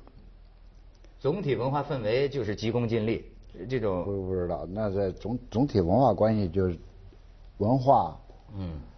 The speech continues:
Speaker 2: 你比如欧洲戏剧发达，是跟总体文化的素质有关系的，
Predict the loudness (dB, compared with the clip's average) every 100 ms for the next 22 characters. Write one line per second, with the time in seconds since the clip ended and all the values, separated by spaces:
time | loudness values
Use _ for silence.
0 | -4 6 6 8 8 8 8 6 0 -14
1 | -2 0 2 0 2 2 2 -2 -10 -20
2 | -6 0 2 2 2 2 2 2 -2 -2
3 | 0 2 0 2 0 0 -2 2 2 2
4 | -2 -12 -12 -18 -8 -6 -2 -2 -2 -6
5 | -10